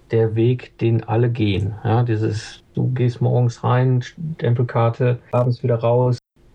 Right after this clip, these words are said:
Ähm, jetzt kommt allerdings ein Teil meiner Familie selbst schon aus dem selbstständigen Handwerks- und Handelsumfeld. Äh, wir haben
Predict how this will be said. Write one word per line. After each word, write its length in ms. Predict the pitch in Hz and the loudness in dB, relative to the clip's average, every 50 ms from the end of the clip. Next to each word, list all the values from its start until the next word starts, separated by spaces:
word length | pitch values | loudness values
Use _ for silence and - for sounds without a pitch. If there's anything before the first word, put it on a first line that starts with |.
| _ _ _ _ _ _ _ _ _ _ _ _ _ - - - | _ _ _ _ _ _ _ _ _ _ _ _ _ -20 -4 0
Ähm, 540 | 135 135 139 139 139 139 143 143 139 123 120 - _ _ - _ _ _ _ - _ _ - _ _ _ _ _ _ _ _ - _ _ _ _ | 2 2 4 4 4 4 4 2 2 0 -2 -8 _ _ -20 _ _ _ _ -20 _ _ -20 _ _ _ _ _ _ _ _ -20 _ _ _ _
jetzt 160 | 135 127 123 | -4 -4 -2
kommt 200 | - 160 175 196 | -2 -2 -2 0
allerdings 440 | - 165 165 151 156 160 165 160 - | 0 0 0 0 0 0 -2 -2 -2
ein 240 | _ - 135 135 123 | _ -2 0 0 -2
Teil 420 | - 117 120 131 143 160 180 196 185 | -2 0 0 2 2 2 2 2 2
meiner 300 | 165 151 147 147 143 127 | 2 2 2 2 0 0
Familie 800 | - - 135 127 127 127 135 156 170 170 170 175 170 - - 120 | -2 0 0 2 2 2 2 2 2 2 2 2 2 0 0 0
selbst 280 | 120 123 143 170 - | 0 0 0 0 -2
schon 280 | - - 160 151 151 - | -2 0 0 0 0 0
aus 300 | - 131 135 127 - - | 0 -2 -2 -2 -2 -2
dem 160 | 139 131 127 | 0 0 2
selbstständigen 760 | 123 123 139 - - - - 135 135 127 127 120 117 113 117 | 2 2 0 0 -4 -4 -2 0 2 2 2 2 2 2 2
Handwerks- 600 | 123 143 160 160 - - 151 143 143 143 - - | 2 2 0 0 0 0 2 2 2 0 0 -2
und 140 | 131 120 113 | -2 0 2
Handelsumfeld. 1000 | 120 139 139 139 127 117 - 131 113 110 - - 117 139 165 185 - - - - | 2 2 2 2 0 0 -2 -2 -2 -2 0 0 0 0 0 -2 -4 -10 -6 -2
Äh, 320 | 127 123 120 117 113 117 | 0 2 2 2 0 0
wir 160 | 135 123 120 113 | 0 0 0 2
haben 400 | 117 117 120 120 117 117 113 | 2 2 2 4 2 2 0